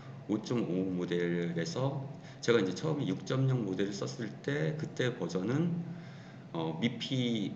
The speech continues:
그러니까 모바일 쪽 인터페이스를 지원하지 않는 그런 오에스 모델이어서, 아니, 지원을 했는데 그게 막혀 있었다라고 제가 들었고요. 일단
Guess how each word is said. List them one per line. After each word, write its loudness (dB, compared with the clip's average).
그러니까 -4
모바일 6
쪽 2
인터페이스를 -2
지원하지 -2
않는 -2
그런 0
오에스 0
모델이어서, -2
아니, -4
지원을 4
했는데 6
그게 0
막혀 -2
있었다라고 -4
제가 -4
들었고요. -4
일단 -2